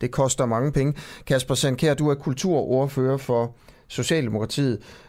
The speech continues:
Øhm, dansk, øh, kulturliv er, øh, corona-nedlukket, og vi talte så tidligere med Niels Erling, som kritiserer, øh, dig og dine kolleger, øh, for den måde, I håndterer kulturlivet,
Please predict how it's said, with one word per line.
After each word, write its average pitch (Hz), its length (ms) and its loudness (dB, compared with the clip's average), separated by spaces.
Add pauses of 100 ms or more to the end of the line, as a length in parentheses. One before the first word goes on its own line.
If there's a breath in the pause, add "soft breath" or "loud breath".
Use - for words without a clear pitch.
(140)
Øhm, 120 680 2 (140)
dansk, 160 360 -2
øh, 131 640 2
kulturliv 147 920 2
er, 143 320 2
øh, 120 60 -2
corona-nedlukket, 135 1500 0
og 117 60 0
vi 113 40 -4
talte 131 320 0
så 117 160 -2
tidligere 143 360 0
med 107 180 2
Niels 107 240 0
Erling, 123 380 2
som 107 140 -4
kritiserer, 110 640 0 (440 loud breath)
øh, 95 560 0 (120)
dig 123 220 2
og 165 80 -2
dine 110 160 0
kolleger, 135 440 0 (100)
øh, 110 140 0
for 127 120 -2
den 127 140 0
måde, 131 180 2
I 127 40 0
håndterer 117 560 -2
kulturlivet, 113 680 0